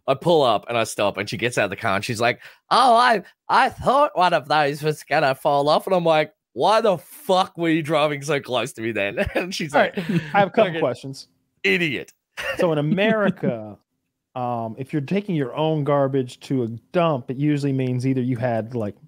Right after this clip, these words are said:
Speaker 2: either a poor person or you live in a rural area. So, so, like, you do, do you not have garbage men there, or?
Speaker 1: No, we have, no, we have garbage men. It's just that, like, in Australia, you only have, like,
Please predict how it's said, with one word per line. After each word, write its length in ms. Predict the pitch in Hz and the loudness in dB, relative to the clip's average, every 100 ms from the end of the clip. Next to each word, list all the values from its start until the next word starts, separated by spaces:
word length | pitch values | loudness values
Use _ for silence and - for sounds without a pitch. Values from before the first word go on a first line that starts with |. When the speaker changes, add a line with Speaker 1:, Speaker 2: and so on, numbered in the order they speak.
| _ _ _ _ _ _ _ _ _ _ _ _ _ _ - | _ _ _ _ _ _ _ _ _ _ _ _ _ _ -2
Speaker 2:
either 220 | 185 151 | 2 2
a 40 | 127 | 0
poor 340 | - 233 214 | 2 4 4
person 560 | 214 175 151 135 139 127 | 2 0 0 0 -4 -2
or 80 | |
you 160 | 127 127 | 0 0
live 240 | 123 135 | 0 -2
in 60 | 123 | -2
a 60 | 113 | -4
rural 440 | 113 135 127 117 | 0 0 0 0
area. 400 | 120 120 113 104 | 0 0 -2 -4
So, 160 | - 131 | -6 -4
so, 120 | 139 | -2
like, 160 | 139 135 | -2 -2
you 160 | 151 | 0
do, 80 | 175 | 2
do 240 | 196 143 170 | 0 -2 0
you 40 | |
not 120 | 185 | 2
have 160 | 160 135 | 0 0
garbage 440 | 143 165 202 220 | 0 0 0 0
men 280 | 202 233 240 | 0 0 0
there, 460 | 233 240 247 247 214 | 0 0 0 -2 -4
or? 480 | 156 147 131 117 120 | -2 -2 -2 -4 -2
Speaker 1:
No, 140 | 262 | 0
we 80 | 254 | 2
have, 160 | 262 - | 0 0
no, 140 | 233 | 0
we 100 | 220 | 2
have 160 | 254 208 | 2 0
garbage 340 | 143 147 135 | 0 -2 -2
men. 100 | 139 | -6
It's 200 | - 131 | -6 -8
just 200 | 147 147 | -6 -4
that, 200 | 151 135 | -4 -6
like, 240 | 123 123 - | -6 -6 -6
in 100 | 151 | -8
Australia, 500 | 160 - 123 123 113 | -6 -4 -2 0 0
you 220 | 104 104 | -2 -2
only 180 | 117 117 | -4 -4
have, 220 | 113 117 101 | -4 -4 -2
like, 320 | 101 92 | -4 -4